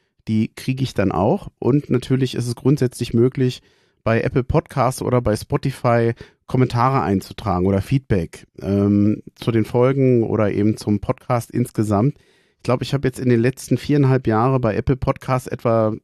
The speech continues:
dreißig Feedbacks eingesammelt. Das ist eigentlich nicht viel. Ich würd mich freuen, wenn das mal mehr würden.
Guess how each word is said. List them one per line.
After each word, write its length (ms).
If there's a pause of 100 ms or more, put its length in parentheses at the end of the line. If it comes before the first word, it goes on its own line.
(100)
dreißig 840
Feedbacks 560
eingesammelt. 680
Das 100
ist 300
eigentlich 420
nicht 200
viel. 340 (400)
Ich 80
würd 120
mich 140
freuen, 340
wenn 140
das 240
mal 140
mehr 320
würden. 400